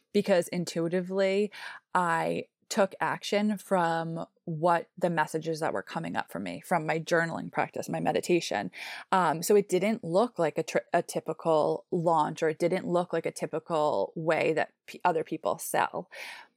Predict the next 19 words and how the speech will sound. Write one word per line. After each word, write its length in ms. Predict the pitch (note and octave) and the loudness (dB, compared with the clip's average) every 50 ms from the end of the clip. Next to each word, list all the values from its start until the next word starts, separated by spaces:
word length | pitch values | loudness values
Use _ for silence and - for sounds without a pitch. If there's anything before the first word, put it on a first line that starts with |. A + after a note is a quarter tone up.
| _ _ _ _ _ _ - | _ _ _ _ _ _ 2
but 180 | G#3 F#3+ - | 2 2 4
yet 180 | F3 F3+ F3 E3 | 4 2 4 4
I 120 | D#3+ D#3+ | 4 4
still 580 | D#3+ - - - - F#3 F3 E3+ E3+ D#3+ D#3 D#3+ - | 2 2 0 2 2 4 4 4 4 4 2 0 -4
made 680 | - F3 F3 E3 D#3+ D#3 D3 C#3+ C#3+ - - - D#3 - _ _ _ _ _ _ _ _ - | -4 -2 0 0 0 0 0 -2 -2 -4 -4 -6 -8 -10 _ _ _ _ _ _ _ _ -4
five 260 | - - D#3+ C#3+ - | 0 0 2 2 0
figures. 600 | - - - - - - - _ _ - - - - - - - - - - - | -2 -4 -4 -4 -6 -20 -20 _ _ -12 -12 -12 -14 -18 -20 -20 -18 -20 -12 -6
So 880 | - - B3 A3 G#3 G3+ G3+ G3 F#3+ F#3+ F#3 F#3 F3+ F3+ F3 E3+ - - _ _ _ _ _ _ _ _ _ _ _ _ _ - | 0 4 4 6 6 8 8 8 6 6 6 4 4 2 2 0 -2 -6 _ _ _ _ _ _ _ _ _ _ _ _ _ -2
that 400 | F#3+ F#3+ G#3 G#3 A3 B3 B3+ - | 2 4 4 4 4 2 2 4
is 200 | C4 B3 A3+ G3+ | 4 4 4 4
just 260 | - G3+ G3 F#3+ - | 4 2 2 2 2
that 200 | F#3 E3+ - - | 2 2 2 0
social 340 | - - F#3 F3 - - D#3 | 0 0 0 2 0 -2 -4
proof 420 | - - E3+ D#3+ E3+ F#3 - - | -2 2 2 2 2 2 -2 -8
to 120 | - - F#3 | -12 -10 -6
come 160 | - F3 E3 | -4 -4 -2
back 260 | D3 C#3 C#3 - - | -2 -4 -4 -6 -6
to 240 | - - F#3+ F#3+ G3 F3+ | -4 0 0 2 2 0
that 360 | F3 E3+ D#3+ D#3 D#3 - | 0 0 0 0 -2 -2